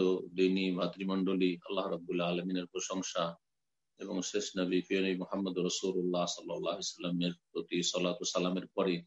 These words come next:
আজ আঠারোই জমাদার সানি চোদ্দশো বিয়াল্লিশ হিজরি মোতাবেক একত্রিশে জানুয়ারি দুই হাজার একুশ, এই রবিবারে আমাদের ধারাবাহিক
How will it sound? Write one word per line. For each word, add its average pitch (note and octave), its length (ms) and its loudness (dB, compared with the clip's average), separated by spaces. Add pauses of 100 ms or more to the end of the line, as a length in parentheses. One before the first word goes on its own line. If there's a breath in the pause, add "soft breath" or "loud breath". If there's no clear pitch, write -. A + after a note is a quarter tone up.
(1500)
আজ F#2 320 4
আঠারোই G2+ 500 4
জমাদার G2 360 2
সানি F#2 540 2
চোদ্দশো F#2+ 480 -2
বিয়াল্লিশ F#2+ 500 2
হিজরি F#2+ 260 0
মোতাবেক F2+ 640 0
একত্রিশে F#2+ 760 0
জানুয়ারি F#2+ 460 2
দুই G2 160 0
হাজার F#2+ 340 0
একুশ, F#2 400 0 (1700)
এই F#2+ 180 6
রবিবারে F#2+ 680 4 (300)
আমাদের F2 440 0
ধারাবাহিক F#2 720 -2